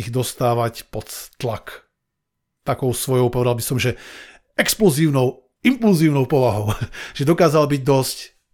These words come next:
on to nazval sám, agresívny. A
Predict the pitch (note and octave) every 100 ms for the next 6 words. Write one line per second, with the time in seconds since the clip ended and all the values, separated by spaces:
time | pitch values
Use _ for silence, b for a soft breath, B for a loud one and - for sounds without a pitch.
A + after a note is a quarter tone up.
0 | - A#3+ A3 D#3 D3 C3 A#2 D#3 C3+ B2+
1 | - - C#3 B2+ A2+ A2 G#2+ D#2 - B
2 | B B B B B B _ B2 A#2 A#2